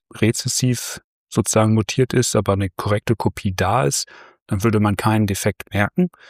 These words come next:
Wenn jetzt aber beide Elternteile zum Beispiel jeweils ein rezessives weitergeben, dann hätte man keine korrekte Kopie und würde dann sozusagen eine vererbte, einen vererbten Gendefekt dann als, als, äh, Kind sozusagen aufweisen.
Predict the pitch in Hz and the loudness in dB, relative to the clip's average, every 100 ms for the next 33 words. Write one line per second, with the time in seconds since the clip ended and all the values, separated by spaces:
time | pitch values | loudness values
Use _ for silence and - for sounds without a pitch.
0 | - - _ _ 113 104 - 101 101 101 | -20 -20 _ _ 0 0 0 0 2 2
1 | 113 107 110 120 120 104 104 98 95 - | 4 4 2 2 0 0 0 0 -2 -2
2 | 101 95 98 - 98 92 - 98 92 - | -2 -2 -4 -4 -4 -4 -4 -4 -2 -2
3 | 101 107 104 - 104 - 104 98 - - | 0 0 0 0 -2 -2 -2 -2 -4 2
4 | 101 139 107 - 95 113 131 _ _ _ | 2 2 -2 -2 0 2 2 _ _ _
5 | _ _ _ 220 117 104 98 104 110 104 | _ _ _ -6 0 2 2 2 0 0
6 | 98 - 101 107 - 107 101 - - - | 0 0 0 0 0 0 0 -2 -8 -4
7 | 101 - 107 101 95 98 98 95 95 95 | -4 0 0 0 0 0 0 2 2 0
8 | 92 - 98 101 - 98 92 - 92 101 | -2 -2 0 0 2 2 2 2 2 2
9 | - 95 101 _ - _ _ _ - - | 0 -2 -2 _ -20 _ _ _ -4 0
10 | 98 - 101 92 90 90 - 90 - 92 | -2 2 2 2 2 0 0 -2 0 0
11 | 90 90 - - - 98 95 - - 101 | 0 -2 -4 -6 -4 -4 -2 -2 2 2
12 | - 107 101 101 - 95 95 117 - 87 | 2 0 0 -2 0 0 0 -2 0 -2
13 | - 85 87 - 92 | 0 -2 -2 -4 -6